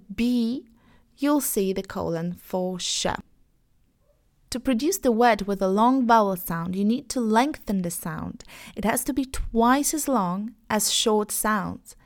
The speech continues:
In the title of this episode, I contrasted two words with two sounds, E as in seen and I sound as in sin.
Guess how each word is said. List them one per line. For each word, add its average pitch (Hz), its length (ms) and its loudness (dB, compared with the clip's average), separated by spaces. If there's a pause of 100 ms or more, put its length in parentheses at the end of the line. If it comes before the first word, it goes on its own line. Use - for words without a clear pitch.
(120)
In 240 100 0
the 240 100 4
title 359 420 -2
of 233 120 -2
this 220 160 -2
episode, 196 580 -2
I 226 100 0
contrasted 262 760 -2
two 302 240 -2
words 214 460 2 (320)
with 196 260 -6
two 254 180 4
sounds, - 600 -4 (340)
E 214 540 -2 (340)
as 208 160 2
in 202 160 2
seen 196 800 2 (100)
and 220 280 2 (120)
I 233 280 6
sound 175 520 -6 (280)
as 208 160 2
in 214 280 2
sin. 175 560 -4